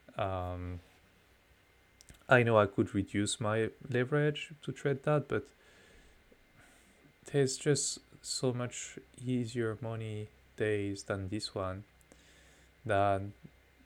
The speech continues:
you know, I came to the realization that I don't have to, I don't have to trade that. Like, that's the big advantage of trading.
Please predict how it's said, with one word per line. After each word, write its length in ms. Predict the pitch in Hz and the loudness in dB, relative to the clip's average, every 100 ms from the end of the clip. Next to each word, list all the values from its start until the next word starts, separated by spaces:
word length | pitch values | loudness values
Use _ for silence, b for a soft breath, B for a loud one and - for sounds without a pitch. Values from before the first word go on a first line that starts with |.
| _ 135 | _ -6
you 140 | 113 | -4
know, 260 | 98 95 101 - - - - b b b - - | -4 -6 -10 -16 -20 -20 -20 b b b -20 0
I 140 | 123 123 | 2 2
came 260 | - 120 | 2 -4
to 100 | 113 | -2
the 140 | 110 104 | -4 -2
realization 760 | 104 107 101 110 107 - 110 | -2 -4 -4 -6 -6 -8 -10
that 180 | 101 - - - | -8 -10 -10 -6
I 40 | |
don't 200 | 107 120 | -4 -4
have 180 | 110 - - | -6 -8 -10
to, 180 | 107 101 _ _ _ _ _ _ - | -10 -12 _ _ _ _ _ _ -6
I 80 | 113 | 0
don't 160 | 135 135 | 2 2
have 120 | - | 0
to 100 | - | -8
trade 300 | - 107 104 | -4 -2 -2
that. 180 | - 101 - - b b b b - | -6 -8 -12 -20 b b b b 8
Like, 200 | 120 120 | 8 8
that's 220 | 147 - | 2 2
the 100 | 120 | 0
big 180 | 131 123 | 2 2
advantage 560 | 104 107 113 117 107 | 2 -2 -4 -6 -6
of 140 | 101 - | -10 -8
trading. 400 | 110 101 95 | -8 -8 -10